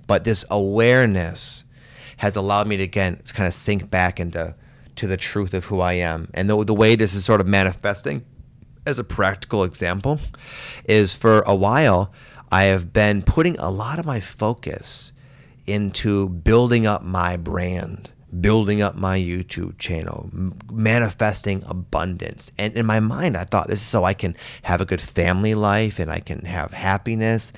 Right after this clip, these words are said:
But it, it, what ma-, I realized is that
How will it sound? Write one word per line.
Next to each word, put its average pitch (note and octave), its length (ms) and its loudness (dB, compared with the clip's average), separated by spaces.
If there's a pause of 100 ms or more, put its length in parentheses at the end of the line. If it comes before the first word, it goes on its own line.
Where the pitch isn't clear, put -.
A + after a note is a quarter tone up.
(480)
But G#2 160 6
it, G2+ 120 0 (120)
it, D2 100 -6
what F#2 240 -2
ma-, G2+ 180 0
I F2+ 120 0
realized F2 600 2
is F2 100 -6
that E2 240 -2